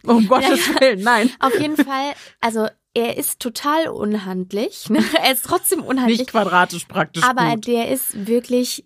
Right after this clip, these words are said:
Speaker 2: ja trotzdem ein lebendes, atmendes Wesen,
Speaker 1: Mhm.
Speaker 2: ne? Und du kannst auch, wenn du locker lässt, wirklich das nicht simulieren. Davon bin ich auch
Speaker 1: Mhm.
Speaker 2: überzeugt, ne?
Speaker 1: Mhm.
Speaker 2: Da, dazu kommt auch noch,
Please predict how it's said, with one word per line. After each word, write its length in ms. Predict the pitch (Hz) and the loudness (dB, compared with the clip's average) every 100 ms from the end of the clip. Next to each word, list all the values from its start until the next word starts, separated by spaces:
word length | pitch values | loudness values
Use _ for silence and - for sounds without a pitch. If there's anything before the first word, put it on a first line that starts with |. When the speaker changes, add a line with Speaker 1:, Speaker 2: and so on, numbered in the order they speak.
| _ | _
Speaker 2:
ja 140 | 214 202 | -4 -4
trotzdem 800 | - 214 - - 233 226 226 - | -4 -6 -4 -2 0 0 -4 -6
ein 180 | - 196 | -6 -2
lebendes, 480 | 196 208 220 226 220 - | 2 2 2 -2 -2 -2
atmendes 600 | 226 233 - 214 - - | -4 -2 0 0 0 0
Wesen, 640 | 214 262 233 196 170 170 185 | 2 2 2 2 2 2 0
Speaker 1:
Mhm. 80 | |
Speaker 2:
ne? 200 | 202 233 | 0 0
Und 100 | 208 | 0
du 60 | 208 | -2
kannst 500 | - 220 226 - - | 0 0 2 0 0
auch, 200 | 208 208 | -2 -2
wenn 100 | 202 | -2
du 80 | 202 | 0
locker 300 | 196 214 220 | 0 0 0
lässt, 280 | 202 202 - _ - | 0 -2 -6 _ -2
wirklich 300 | 202 202 196 | 0 0 -2
das 180 | 190 - | -2 -2
nicht 160 | 190 | -2
simulieren. 480 | - 180 185 185 160 | 0 0 0 -2 -2
Davon 320 | 180 196 208 | -2 0 2
bin 100 | 202 | 2
ich 160 | 202 - | 2 0
auch 120 | 185 | 0
Speaker 1:
Mhm. 80 | 165 | 2
Speaker 2:
überzeugt, 500 | 165 165 165 160 - | 4 2 0 -4 -4
ne? 180 | 214 277 | -2 0
Speaker 1:
Mhm. 340 | 160 156 147 170 - - - - | -2 -2 -2 -6 -14 -20 -4 2
Speaker 2:
Da, 180 | 220 220 - | 4 2 0
dazu 300 | 214 214 277 | 0 0 -2
kommt 260 | 254 220 | 0 0
auch 260 | 196 226 - | 2 2 0
noch, 240 | 269 311 | -2 -2